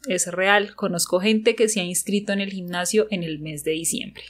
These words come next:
El caso es que al final de año terminamos sintiéndonos mal por no haber cumplido muchas de las metas que teníamos, por no haber hecho nada y simplemente decimos,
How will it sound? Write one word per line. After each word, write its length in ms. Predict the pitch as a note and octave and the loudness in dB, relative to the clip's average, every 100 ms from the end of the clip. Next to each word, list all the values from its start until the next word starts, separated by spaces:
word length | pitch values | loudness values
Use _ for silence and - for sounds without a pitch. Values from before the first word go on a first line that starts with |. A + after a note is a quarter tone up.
| _ | _
El 160 | D4+ D4+ | 0 4
caso 220 | D#4 D#4 | 4 4
es 100 | D4+ | 2
que 180 | D#4+ D#4 | 4 4
al 180 | - C#4+ | 4 2
final 320 | C#4+ C#4 C4+ | 4 6 6
de 80 | C#4+ | 4
año 240 | C#4+ C#4+ | 4 2
terminamos 420 | C#4+ C4 A#3 G#3+ | 4 6 4 4
sintiéndonos 640 | A3+ A3 G#3+ G3+ G#3 G#3 G#3 | 2 2 4 4 4 4 4
mal 460 | C4 C#4 C4+ C4+ | 6 8 6 6
por 180 | B3+ A#3+ | 4 4
no 100 | A3 | 4
haber 440 | G3+ G3 G3 G3 | 2 2 2 0
cumplido 500 | - G3 F#3+ G3 F#3+ | -6 -8 -2 -2 -2
muchas 380 | F#3+ F#3+ - F#3 | -4 -6 -6 -4
de 80 | F#3 | -4
las 160 | F#3 F#3 | -4 -4
metas 320 | F3 F3 E3+ | -6 -6 -8
que 100 | - | -8
teníamos, 800 | F3 F#3+ B3+ C#4 C4 B3+ B3 B3 | -4 2 2 2 0 0 -2 -2
por 180 | G#3+ | -4
no 100 | F#3+ | -4
haber 200 | F3 E3+ | -8 -8
hecho 200 | F3 - | -8 -2
nada 360 | G#3+ C4 B3+ B3+ | 2 2 2 0
y 80 | A#3 | 0
simplemente 560 | G#3 F#3+ G3+ G#3 G#3+ | -2 -4 -4 -2 2
decimos, 460 | G#3+ A3 G#3+ A#3 B3 | 2 2 0 0 -4